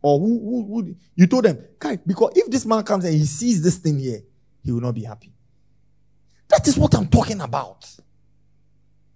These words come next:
Ẹ kyerɛ sɛ yɛwɔ ha biribiara basa, ɔbɛba na rɔba gugu ha,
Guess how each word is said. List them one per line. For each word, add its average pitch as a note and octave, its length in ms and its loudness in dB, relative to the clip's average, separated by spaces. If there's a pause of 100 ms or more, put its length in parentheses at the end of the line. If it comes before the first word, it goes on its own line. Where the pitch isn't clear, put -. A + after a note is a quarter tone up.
(520)
Ẹ C3+ 60 -14
kyerɛ D3 100 -8
sɛ C#3+ 140 -6
yɛwɔ C3+ 220 2
ha D3 80 0
biribiara C#3 640 2
basa, A#2+ 440 -2 (160)
ɔbɛba C3 380 4
na D3 140 8
rɔba C3 440 8
gugu A#2+ 340 -2
ha, D3 300 -2